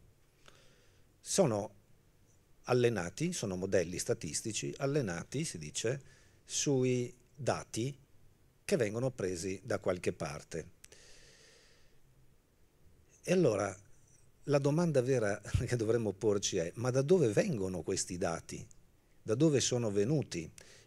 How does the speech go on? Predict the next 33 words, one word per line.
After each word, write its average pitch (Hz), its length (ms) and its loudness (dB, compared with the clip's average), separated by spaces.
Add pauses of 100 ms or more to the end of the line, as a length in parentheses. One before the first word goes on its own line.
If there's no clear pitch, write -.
Perché 143 300 2
nessuna 160 400 4
di 104 100 0
queste 107 400 2
grandi 104 320 2
aziende 92 640 -2 (300)
dice 139 720 0
quali 160 240 2
sono 120 260 -2
i 147 60 -2
dati 92 280 -4
sulla, 127 300 -2 (100)
sulla 98 200 -8
base 107 180 -4
dei 147 100 -2
quali 101 220 -4
sono 127 180 -4
stati - 260 -4
allenati 98 400 -4
i - 20 -6
modelli. 90 460 -2 (2000)
Teniamo 165 300 4
in 143 60 4
mente 117 220 2
questo 104 360 0
un 92 80 -2
attimo. 82 480 -10 (1900)
Avete 143 300 4
visto 127 500 2
il 113 120 -4
nome 113 220 -2
della 95 220 0
rosa, 78 360 -6